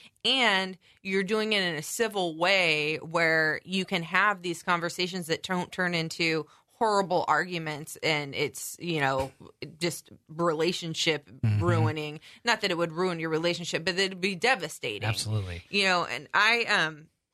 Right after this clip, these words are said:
Speaker 1: I recently came out, um, to my significant other, uh, that I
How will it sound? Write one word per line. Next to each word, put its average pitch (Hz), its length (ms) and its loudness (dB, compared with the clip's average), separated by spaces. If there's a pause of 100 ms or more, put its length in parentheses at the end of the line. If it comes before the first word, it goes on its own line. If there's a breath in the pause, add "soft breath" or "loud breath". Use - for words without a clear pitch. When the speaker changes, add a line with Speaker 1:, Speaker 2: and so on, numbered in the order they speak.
(120)
Speaker 1:
I 240 140 6
recently 233 600 -4
came 165 300 -2
out, 156 380 2 (420 soft breath)
um, 147 320 0 (340)
to 175 380 2
my 165 160 0
significant 160 580 -8
other, 143 540 -2
uh, 160 160 0
that 147 320 0
I 151 260 2